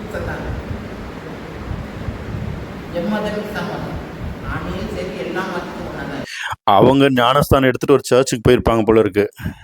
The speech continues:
Speaker 2: அந்த இடத்துல இருக்கிற பாஸ்டர் வந்து, "உடம்புல இருக்கிற நகையெல்லாம் எடுத்து உண்டியல்ல போடுங்க, ஆண்டவர் சொல்றாருன்னு" சொன்னதுமே, அதே ஆண்டவர் தான் என்கிட்டயும் சொல்றாரு, "நான்லாம் போட முடியாது" அப்படின்னு சொல்லி இவங்க திரும்பி வந்திருக்காங்க.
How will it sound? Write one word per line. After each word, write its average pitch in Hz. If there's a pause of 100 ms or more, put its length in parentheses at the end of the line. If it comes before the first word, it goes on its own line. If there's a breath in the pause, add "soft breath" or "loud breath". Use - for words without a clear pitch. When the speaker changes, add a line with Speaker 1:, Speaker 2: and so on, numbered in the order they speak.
(220 loud breath)
Speaker 2:
அந்த 127
இடத்துல 127
இருக்கிற 127
பாஸ்டர் 120
வந்து, 113 (340)
"உடம்புல 120
இருக்கிற 110
நகையெல்லாம் 113
எடுத்து 113
உண்டியல்ல 110
போடுங்க, 104 (680 soft breath)
ஆண்டவர் 120
சொல்றாருன்னு" 113
சொன்னதுமே, 113 (340 loud breath)
அதே 123
ஆண்டவர் 127
தான் 131
என்கிட்டயும் 123
சொல்றாரு, 110 (520)
"நான்லாம் 117
போட 113
முடியாது" 107
அப்படின்னு 104
சொல்லி 107
இவங்க 107
திரும்பி 104
வந்திருக்காங்க. 95